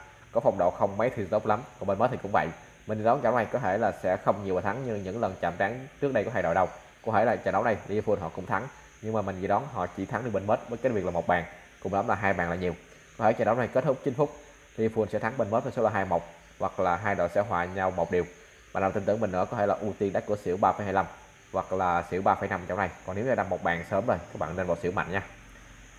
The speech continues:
Ở mức hiệp một thì mức kèo chấp một trái và được sẽ là một phẩy năm. Thì đó hiệp một có thể là hai đội sẽ hòa nhau không mà thắng, hoặc là một không cho bên Bournemouth. Hiệp một các bạn đá cửa bên Bournemouth được chấp một trái và đá xỉu một phẩy năm. Và tóm lại, trận đấu chốt kèo chọn cửa bên Bournemouth và đá xỉu. Ở hiệp một cũng vậy. Ưu tiên, à,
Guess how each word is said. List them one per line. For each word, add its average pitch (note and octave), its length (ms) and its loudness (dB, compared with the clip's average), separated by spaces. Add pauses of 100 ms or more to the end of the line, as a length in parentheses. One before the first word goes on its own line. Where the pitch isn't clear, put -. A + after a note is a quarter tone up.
(160)
Ở G2+ 120 0
mức D3 160 4
hiệp A2 120 0
một F#2+ 220 2
thì G#2 60 -8
mức B2 160 -2
kèo G2 100 0
chấp - 160 0
một F2 140 -2
trái G2+ 260 2
và F#2+ 80 0
được F2 120 -4
sẽ G#2 60 -4
là G2 40 0
một E2 140 -4
phẩy G#2 80 -4
năm. G2+ 120 0 (440)
Thì - 60 -10
đó A#2+ 100 8
hiệp C#3+ 120 2
một G2 120 2
có C3 120 -6
thể G2+ 140 2
là G#2 100 4
hai G2+ 180 0
đội F2+ 200 2
sẽ G#2+ 140 0
hòa F2+ 160 -2
nhau F#2 160 -2
không F#2+ 160 0
mà F2+ 60 -4
thắng, F2 200 -4 (280)
hoặc G2+ 140 -2
là F#2 80 -2
một E2+ 220 0
không F#2 180 0
cho G2+ 60 -6
bên F#2 240 -6
Bournemouth. F#2+ 280 2 (440)
Hiệp G2 80 -6
một F#2 140 2
các - 80 -2
bạn E2+ 260 0
đá G2 140 4
cửa F2+ 180 -2
bên F#2 200 -4
Bournemouth G#2 220 -2
được F2+ 60 -6
chấp - 180 -6
một E2+ 120 -6
trái F2 200 2 (240)
và E2 80 -6
đá F2 180 2
xỉu F2 100 -4
một F2 140 -4
phẩy F#2+ 100 -2
năm. G2 120 0 (540)
Và - 100 -4
tóm B2+ 160 4
lại, G#2 160 2
trận G#2+ 80 2
đấu B2+ 160 2
chốt C3 160 2
kèo F#2 180 2 (120)
chọn E2+ 200 -4
cửa F2+ 100 0
bên F#2+ 60 -4
Bournemouth G2 440 -2
và F2 80 -2
đá F2 180 0
xỉu. D#2+ 160 -4 (100)
Ở G2 80 -6
hiệp F2 80 -8
một E2 120 -4
cũng G2+ 80 -6
vậy. E2 140 -2 (520)
Ưu G#2+ 160 2
tiên, G2 340 -2
à, F#2+ 220 -2